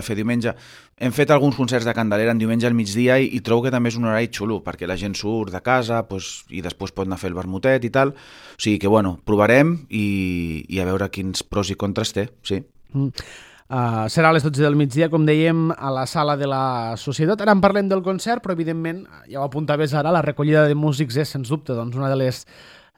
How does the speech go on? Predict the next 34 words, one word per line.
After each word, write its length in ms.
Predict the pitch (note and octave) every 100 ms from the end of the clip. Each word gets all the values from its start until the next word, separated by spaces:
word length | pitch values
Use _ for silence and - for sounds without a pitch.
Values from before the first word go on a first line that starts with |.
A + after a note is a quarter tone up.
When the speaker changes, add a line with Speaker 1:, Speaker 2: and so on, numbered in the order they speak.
| -
Speaker 2:
cites 320 | - E3+ D#3
importants, 800 | D#3 C#3+ C#3+ - E3 G3 G3 -
eh, 300 | D3 B2+ A#2+ A2
d'avançar-la, 600 | C#3+ B2 C3+ E3 F3 F#3+
d'arrencar, 640 | E3 C3 C3 C3 D3+ D#3+ E3+
de 40 |
calentar 360 | D3+ C#3+ C#3 C#3+
motors 380 | D3 D#3 D#3 D3 - - - - - C#3+
d'aquesta 840 | B2 D3 - C#3+ B2+ B2+ A#2+ A2
Santa 260 | A2 B2+ C#3+
Cecília 460 | C3 D3+ D3+ D3 C3+
de 80 |
la 80 | C3+
banda 220 | C#3+ D3+
de 80 | D3
la 100 | C#3+
Cala, 280 | C#3 D#3+ A3 - - - - _ -
i 120 | G3
que 120 | A3
serà 220 | G3+ F3
dissabte 360 | D#3+ - A#2+ C#3
al 40 | C3+
migdia, 460 | C#3+ C3 F3 G3+ - - G2
Speaker 1:
Mhm. 360 | F#2 G#2+ F#3+ - _ _ -
Speaker 2:
on 140 | E3 E3+
fareu 180 | E3 F3
la, 480 | F3 D3 C3 B2 B2
la 80 |
recollida 400 | C3+ C3+ D#3 E3
dels 200 | E3+ D3+
nous 200 | D#3 D3
músics. 460 | D3+ E3+ G3 - -
Enguany, 460 | D3+ D#3 F#3 G3 -
eh, 600 | B2 B2 A#2 A2 G2+